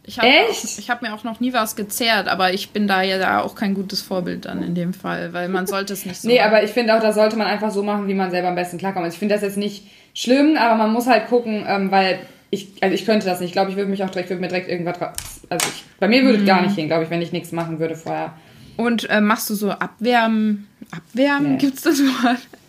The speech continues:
Speaker 1: <laughs> Auslaufen?
Speaker 2: Cool
Speaker 1: Nee, ne?
Speaker 2: down. Cool
Speaker 1: Genau.
Speaker 2: down.
Speaker 1: <laughs> Abwärmen. Cool down.
Speaker 2: Ähm, ja, f-, nö, also jetzt nicht, dass ich das aktiv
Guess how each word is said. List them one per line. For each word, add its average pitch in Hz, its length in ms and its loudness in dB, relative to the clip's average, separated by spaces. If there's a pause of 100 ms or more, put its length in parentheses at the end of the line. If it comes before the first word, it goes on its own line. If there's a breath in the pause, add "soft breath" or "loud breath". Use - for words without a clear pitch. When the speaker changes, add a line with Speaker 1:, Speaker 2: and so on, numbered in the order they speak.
Speaker 1:
<laughs> - 400 -8
Auslaufen? 240 1080 0
Speaker 2:
Cool 359 160 6
Speaker 1:
Nee, - 80 4
ne? 311 60 6
Speaker 2:
down. 277 640 2 (260 loud breath)
Cool 370 100 4
Speaker 1:
Genau. 330 120 0
Speaker 2:
down. 311 520 4 (460)
Speaker 1:
<laughs> 784 440 2
Abwärmen. 214 460 -8 (120)
Cool 277 520 -10
down. - 20 -10
Speaker 2:
Ähm, 269 640 2 (680 loud breath)
ja, 220 600 2
f-, 196 300 -10
nö, 233 500 4
also 202 300 2
jetzt 202 180 2
nicht, 233 340 -2
dass 226 180 2
ich 220 100 -2
das 214 180 2
aktiv 214 460 -2